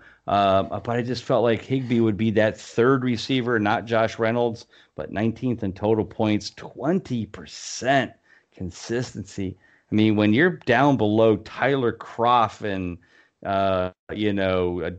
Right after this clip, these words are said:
Donald Parham and David Njoku and Kyle Rudolph and some of these guys, that's rough. I mean, especially since he was probably drafted, I'd say probably sixth, seventh round. I mean, he was in there with the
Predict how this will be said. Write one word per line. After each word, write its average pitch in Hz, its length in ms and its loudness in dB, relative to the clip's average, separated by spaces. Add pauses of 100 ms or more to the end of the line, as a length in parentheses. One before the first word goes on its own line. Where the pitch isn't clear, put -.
Donald 120 500 2
Parham 117 680 2
and 101 440 -6
David 131 360 0
Njoku 110 800 0
and 95 180 -6
Kyle 139 380 -2
Rudolph 110 640 0
and 98 140 -10
some 127 160 -4
of 120 80 -2
these 104 160 -2
guys, 104 380 0 (520)
that's 156 360 -2
rough. 98 500 0
I 107 200 -6
mean, 107 240 -2
especially 123 520 -2
since 107 400 -6
he 117 120 -2
was 104 140 -2
probably 123 380 2
drafted, 107 680 -2 (200)
I'd 392 260 0
say 110 240 0
probably 104 800 0 (260)
sixth, - 380 -10
seventh 151 340 -2
round. 220 300 0
I - 40 -2
mean, 135 160 0
he 170 160 -2
was 320 160 0
in 220 160 0
there 185 180 2
with 139 220 -2
the 110 360 0